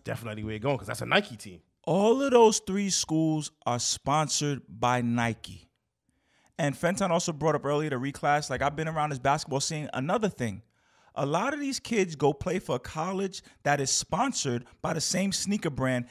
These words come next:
Speaker 2: as the A A U team. That, too, is not coincidence. So
Speaker 1: <clears throat> why is that? Is it because of the money, or you think it's the relationships? Like you said, Kyrie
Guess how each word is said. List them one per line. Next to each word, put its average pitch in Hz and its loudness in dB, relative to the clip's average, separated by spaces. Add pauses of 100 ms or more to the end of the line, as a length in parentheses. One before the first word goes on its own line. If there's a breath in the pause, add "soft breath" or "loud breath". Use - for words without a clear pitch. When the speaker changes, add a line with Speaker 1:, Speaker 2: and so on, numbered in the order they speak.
(120)
Speaker 2:
as 135 0
the 127 -2 (120)
A 143 4
A 135 4
U 127 4
team. 104 -8 (1000 soft breath)
That, 185 6
too, 240 2
is 147 0
not 147 0
coincidence. 113 -4 (880 loud breath)
So 190 6 (300)
Speaker 1:
<clears throat> 277 -8
why 165 4
is 165 -2
that? 131 0
Is 123 -8
it 117 -14
because 127 -6
of 131 -8
the 123 -4
money, 151 -4
or 147 -2
you 127 -6
think 120 -12
it's 113 -10
the 107 -8
relationships? 104 -10
Like 98 -12
you 113 -16
said, 98 -12
Kyrie 110 -6